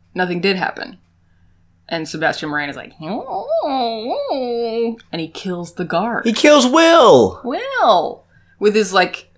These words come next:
Speaker 1: handcuff chains.
Speaker 2: Yeah, handcuffs. Just wrap 'em around. You, why would you walk in front of this dude?
Speaker 1: That's why you're supposed to chain the hands to the legs.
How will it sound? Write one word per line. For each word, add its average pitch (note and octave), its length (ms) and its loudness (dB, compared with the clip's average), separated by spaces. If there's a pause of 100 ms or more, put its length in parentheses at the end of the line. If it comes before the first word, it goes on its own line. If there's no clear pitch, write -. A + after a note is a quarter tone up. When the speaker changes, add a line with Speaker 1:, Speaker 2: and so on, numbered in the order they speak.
Speaker 1:
handcuff - 1400 -4
chains. D#3+ 420 -6
Speaker 2:
Yeah, A#3+ 200 4
handcuffs. G#3+ 460 0
Just E3 120 -10
wrap F#3 280 2
'em F#3 160 -2
around. - 360 2
You, E3+ 140 -2
why A#3 280 6
would B3+ 160 4
you B3 100 4
walk F#3+ 380 4
in F3+ 100 4
front F3+ 300 4
of E3 140 -2
this B2 160 0
dude? F#2+ 480 0
Speaker 1:
That's B3 300 2
why D#4 180 6
you're C4 200 2
supposed A#3+ 300 2
to A3+ 80 4
chain G#3 540 0
the F3 100 0
hands F#3+ 540 -2
to G3+ 260 -6
the F3 140 -2
legs. F3+ 680 0